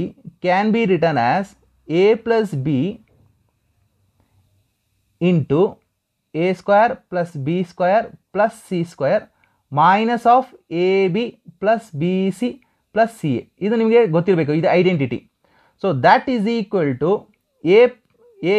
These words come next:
B, A plus B plus C ಹೆಂಗೆ ಕಂಡುಹಿಡಿತೀರಾ? ಎ ಸ್ಕ್ವೇರ್ ಪ್ಲಸ್ ಬಿ ಸ್ಕ್ವೇರ್ ಸಿ ಸ್ಕ್ವೇರ್ ನಿಮ್ಗೆ ಗೊತ್ತಿದೆ. What is ಎ ಸ್ಕ್ವೇರ್ ಪ್ಲಸ್ ಬಿ ಸ್ಕ್ವೇರ್ ಸಿ ಸ್ಕ್ವೇರ್? ಇದ್ರ ವ್ಯಾಲ್ಯೂ ಬಂದ್ಬಿಟ್ಟು ಈಗ just ನಮ್ಗೆ ಗೊತ್ತು ಒನ್, ಇದು ಝೀರೋ. ಹಂಗಾದ್ರೆ A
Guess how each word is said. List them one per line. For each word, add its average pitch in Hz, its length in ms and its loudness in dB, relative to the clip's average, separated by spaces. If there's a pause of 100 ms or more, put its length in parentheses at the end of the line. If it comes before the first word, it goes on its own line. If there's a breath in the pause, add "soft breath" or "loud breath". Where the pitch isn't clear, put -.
(100)
B, - 20 -6 (180)
A - 100 4
plus 247 200 2
B 220 120 0
plus 208 200 -2
C 208 120 0
ಹೆಂಗೆ 175 180 -2
ಕಂಡುಹಿಡಿತೀರಾ? 131 420 -4 (1040)
ಎ 196 100 4
ಸ್ಕ್ವೇರ್ 220 220 4
ಪ್ಲಸ್ 196 200 -2
ಬಿ 196 120 0
ಸ್ಕ್ವೇರ್ 202 260 -4
ಸಿ 190 60 -4 (100)
ಸ್ಕ್ವೇರ್ 190 400 -6
ನಿಮ್ಗೆ 147 180 -4
ಗೊತ್ತಿದೆ. 123 280 -2
What 135 160 0
is 190 140 0
ಎ 190 100 0
ಸ್ಕ್ವೇರ್ 202 220 -2
ಪ್ಲಸ್ 180 180 -4
ಬಿ 185 120 -2
ಸ್ಕ್ವೇರ್ 185 200 -4 (520)
ಸಿ 190 160 -4
ಸ್ಕ್ವೇರ್? 190 280 2 (1900)
ಇದ್ರ 170 220 4
ವ್ಯಾಲ್ಯೂ 196 260 2 (100)
ಬಂದ್ಬಿಟ್ಟು 170 440 0 (240)
ಈಗ 190 80 -2 (100)
just 160 220 -6
ನಮ್ಗೆ 160 180 -6
ಗೊತ್ತು 151 160 -4 (160)
ಒನ್, 131 120 0 (560)
ಇದು 220 100 -2 (120)
ಝೀರೋ. 131 260 -2 (1120)
ಹಂಗಾದ್ರೆ 185 280 2
A 240 80 6